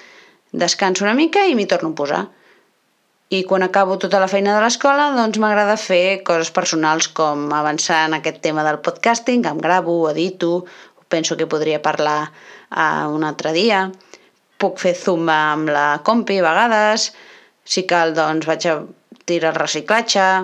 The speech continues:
camino per casa i abans de sopar, doncs, una horeta o quaranta-cinc minuts d'exercicis de força. Trec a passejar les garrafes d'aigua i, ale, uns dies tronc superior, un altre inferior i vaig també intercalant,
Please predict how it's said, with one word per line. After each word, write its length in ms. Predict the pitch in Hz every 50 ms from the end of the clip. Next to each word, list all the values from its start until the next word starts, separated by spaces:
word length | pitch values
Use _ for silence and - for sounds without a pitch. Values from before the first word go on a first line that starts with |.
| 185 185 - - - - _ _ _ _ - - _ -
camino 320 | 180 160 190 180 170 165
per 160 | - - 165 - -
casa 560 | 214 220 208 190 202 196 196 196 190 190 185
i 640 | 131 143 185 180 180 180 175 175 175 170 170 135 - - - _ _ _ _ _ _ _
abans 320 | - 131 175 196 190 190 180
de 100 | 185 202
sopar, 360 | 190 233 240 240 294 311 320
doncs, 320 | 311 269 233 220 208 180 190
una 240 | 196 196 202 190 190 190
horeta 400 | 185 202 220 220 - - 196 190
o 80 | 190 185
quaranta-cinc 560 | 185 185 190 190 185 180 185 - - 202 202
minuts 400 | 202 202 208 226 233 226 - 175
d'exercicis 720 | 185 180 175 175 165 160 - - 175 160 - 175 160 160
de 80 | 165 151
força. 460 | - - 147 - - - 202 214 208 - _ _ _ - _ _ _ _ _
Trec 240 | - 196 185 180 180
a 80 | 180 180
passejar 400 | 180 175 196 185 185 180 175 175
les 160 | 170 170 165
garrafes 400 | 170 165 175 - - 190 190 208
d'aigua 320 | 240 262 285 277 311 311
i, 80 | 269 190
ale, 240 | 156 160 175 202 - - - - - _ _ _ _ _ _ 143
uns 300 | 214 208 196 196 175 170
dies 220 | 180 180 175 175 175
tronc 180 | 175 175 175 -
superior, 500 | 185 180 233 233 269 269 269 262 262 240
un 120 | 214 202
altre 220 | 196 185 190 196 202
inferior 460 | 202 - 240 247 254 262 262 262 247
i 100 | 233 208
vaig 400 | 190 185 190 190 185 185 - - - - - - - - - _ -
també 260 | 226 208 196 185 180
intercalant, 800 | 180 180 190 180 175 175 175 165 165 160 165 165 165 165 156 160